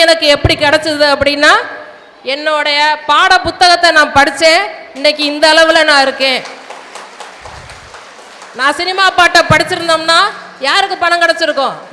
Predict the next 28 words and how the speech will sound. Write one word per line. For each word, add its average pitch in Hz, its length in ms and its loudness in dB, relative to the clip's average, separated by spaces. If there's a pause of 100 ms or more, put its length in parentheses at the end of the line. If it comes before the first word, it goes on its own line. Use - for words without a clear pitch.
சினிமா 339 320 -2 (140)
எடுக்கிறவங்களுக்கு, 311 640 0
அந்த 311 120 -2 (100)
பாட்டு 320 280 0
எழுதினவங்களுக்கு 302 500 0
தான் 302 160 -2
பணம் 285 160 0
கிடைச்சிருக்கும். 254 480 -8 (360)
அதனால 311 400 0
நமக்கு 320 320 -4
எந்த, 320 140 0 (1120)
நமக்கு 349 300 -4 (140)
எந்த 339 180 -2 (380)
பாதிப்பும் 320 460 -2
கிடையாது, 302 240 -2 (100)
நமக்கு 359 280 -6
எதுவும் 359 220 -2
கிடைக்க 359 240 -2
போறதில்ல. 277 420 -2 (600)
நான் 320 300 2
எப்படி 381 260 0
இருக்கணும், 330 420 0 (300)
நான் 285 280 0
என்னவா 349 420 0
இருக்கணும் 320 420 0
அப்படிங்கிறத 311 480 -2 (720)
மு-, 277 160 -10 (800)
யாரு 370 220 0